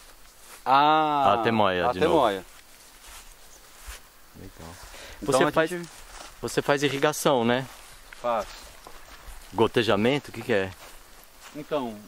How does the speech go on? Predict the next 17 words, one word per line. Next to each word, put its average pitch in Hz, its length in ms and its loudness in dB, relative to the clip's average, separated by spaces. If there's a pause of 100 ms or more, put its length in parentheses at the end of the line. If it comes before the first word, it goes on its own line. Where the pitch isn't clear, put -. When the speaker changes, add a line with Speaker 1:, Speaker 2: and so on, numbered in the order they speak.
(520)
Speaker 1:
tem, 101 320 -8 (460)
eu 151 180 -6
faço, 160 320 -4
algumas 165 340 -6
áreas 151 160 0
eu 151 80 -4
faço 143 240 -4
gotejamento, 156 840 -8
outras 160 320 -2
áreas 151 240 2
eu 165 80 -6
trabalho 151 320 2
com 156 100 -2
essa 156 140 -6
mangueira 151 320 -8
de 147 100 -12
microaspersão. 147 840 -8